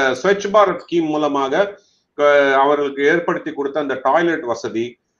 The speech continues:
அதே மாதிரி வந்து உஜ்வாலா ஸ்கீம் மூலமா கொடுக்கப்பட்ட கேஸ் வசதி, இதெல்லாம் வந்து இந்த பெண்களை வந்து ஒரு மிகப்பெரிய அளவு empowerment ஆக்கியிருக்கு, அவர்களை கவர்ந்து இருக்குன்றது அதனுடைய,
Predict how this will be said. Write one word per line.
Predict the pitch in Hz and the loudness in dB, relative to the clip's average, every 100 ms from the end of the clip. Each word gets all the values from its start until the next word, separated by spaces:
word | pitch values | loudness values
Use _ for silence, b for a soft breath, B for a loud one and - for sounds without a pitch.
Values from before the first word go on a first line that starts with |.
| _ | _
அதே | 123 170 180 | -2 2 2
மாதிரி | 165 156 | 4 4
வந்து | 147 143 160 160 | 2 0 0 0
உஜ்வாலா | 143 131 185 190 175 | 0 2 4 6 4
ஸ்கீம் | 151 - 147 139 | 0 -2 -2 0
மூலமா | 143 147 143 | 0 0 -2
கொடுக்கப்பட்ட | 147 139 147 131 131 151 160 - _ | -2 -2 -2 -4 0 0 0 -12 _
கேஸ் | - 139 175 - | -2 0 0 -2
வசதி, | 127 120 110 120 | -6 -4 -6 -4
இதெல்லாம் | 147 214 262 | 0 2 2
வந்து | 240 240 | 0 0
இந்த | 202 - | -2 -2
பெண்களை | - 247 294 294 285 247 | 0 2 2 4 4 6
வந்து | 190 175 202 | 4 4 6
ஒரு | 190 151 | 6 4
மிகப்பெரிய | 156 202 202 202 196 | 0 0 2 4 4
அளவு | 185 147 | 4 0
empowerment | 147 165 196 196 190 165 139 | -4 2 4 6 4 0 -2
ஆக்கியிருக்கு, | 170 165 208 208 | -2 -2 -2 0
அவர்களை | 147 135 127 - | 0 0 -4 -2
கவர்ந்து | 139 170 247 254 220 | 0 2 0 0 4
இருக்குன்றது | 202 190 208 202 202 | 4 4 2 4 2
அதனுடைய, | 214 165 185 185 180 | 4 2 2 2 2